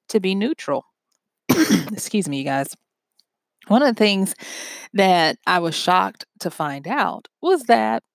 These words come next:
a lot of times when, you know, people would give their input and their insight on me, they would say, "You know, yeah, she's really good at seeing both sides, but sometimes I wish she would just pick a side." And it used to hurt.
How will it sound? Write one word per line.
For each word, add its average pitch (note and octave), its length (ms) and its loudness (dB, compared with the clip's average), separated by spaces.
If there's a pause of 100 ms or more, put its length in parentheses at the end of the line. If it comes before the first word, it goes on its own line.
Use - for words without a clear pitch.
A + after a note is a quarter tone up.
(180)
a B3+ 80 2
lot C#4+ 240 0
of D4 80 -6
times C4 480 2
when, G#3+ 680 0 (140)
you A3+ 160 0
know, E3+ 300 0
people F#3+ 400 -4
would E3 360 -4
give F#3 540 0
their E3 520 -2
input G#3+ 540 2
and D#3+ 140 -4
their D#3 140 -6 (100)
insight A#3+ 720 0 (120)
on D#3+ 380 0
me, E3+ 240 0
they G3+ 200 2
would E3+ 140 -2
say, F#3 380 2
"You F#4 100 -6
know, G4+ 260 2 (320)
yeah, F#3 180 2 (600)
she's D4+ 580 4
really D#4+ 280 4
good D#4 260 4
at C4 140 4
seeing C4 300 2
both B3+ 240 4
sides, C4 440 0 (260)
but A3+ 160 0
sometimes B3+ 420 -2
I G3+ 60 -4
wish G#3 200 -4
she - 160 -8
would G#3 100 -8
just - 220 -8
pick G#3 160 -2
a A#3 60 0
side." A#3+ 540 -2 (520)
And D4 120 6
it E4 100 6
used C#4+ 280 4
to F3 60 -8
hurt. - 480 -8